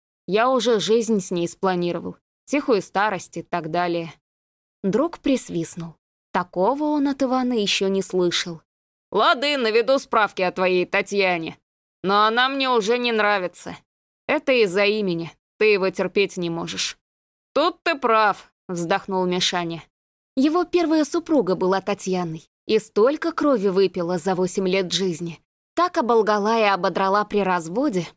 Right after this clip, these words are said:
что сейчас, когда у него теплые отношения с другой женщиной и есть общий ребенок,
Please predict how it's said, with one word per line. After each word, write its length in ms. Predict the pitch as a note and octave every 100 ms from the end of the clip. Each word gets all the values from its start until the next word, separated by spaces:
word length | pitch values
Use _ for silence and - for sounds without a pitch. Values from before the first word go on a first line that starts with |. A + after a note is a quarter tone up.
| _
что 280 | - - E4+
сейчас, 640 | - G#3+ G3 - A3 D#4 -
когда 380 | D#4+ C#4+ D4+
у 60 | D4
него 220 | C#4 C#4
теплые 420 | C#4 C#4 C4+ C4 B3+
отношения 580 | B3 A#3+ C4 A#3+ A#3
с 60 | G#3
другой 400 | G3 A3 A3+ A3+
женщиной 600 | G3 A3+ G#3+ A#3 G#3 G#3
и 160 | - G#3+
есть 360 | G3 G#3 -
общий 400 | G#3 - A3 G#3
ребенок, 560 | G3+ F#3 F#3+ F3+ F3+